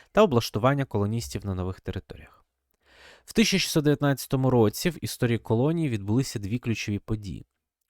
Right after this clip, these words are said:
Губернатор Джордж Ерлі прийняв рішення передати частину влади Палаті бюргерів, тим самим заснувавши перше в новому світі демократично обрані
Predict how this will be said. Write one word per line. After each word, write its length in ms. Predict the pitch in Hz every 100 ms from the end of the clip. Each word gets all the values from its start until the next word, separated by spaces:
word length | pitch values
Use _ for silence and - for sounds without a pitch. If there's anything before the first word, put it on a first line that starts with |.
| -
Губернатор 520 | 123 151 196 196 -
Джордж 280 | 131 123 -
Ерлі 420 | 139 127 127 170
прийняв 420 | - 120 113 135 -
рішення 420 | 131 - 139 131
передати 600 | - 135 127 127 117 101
частину 520 | - 101 - 107 98
влади 420 | 92 120 170 190 - - _ _
Палаті 440 | 120 131 120 117
бюргерів, 680 | 98 156 123 82 80 - - _ - - _
тим 140 | 98
самим 320 | - 175 196
заснувавши 540 | 117 - 101 135 - -
перше 460 | - 120 123 -
в 100 | 101
новому 320 | 95 92 92
світі 420 | 90 - 143 - 151
демократично 800 | 113 104 - 101 135 139 - 143
обрані 580 | 127 113 110 127 147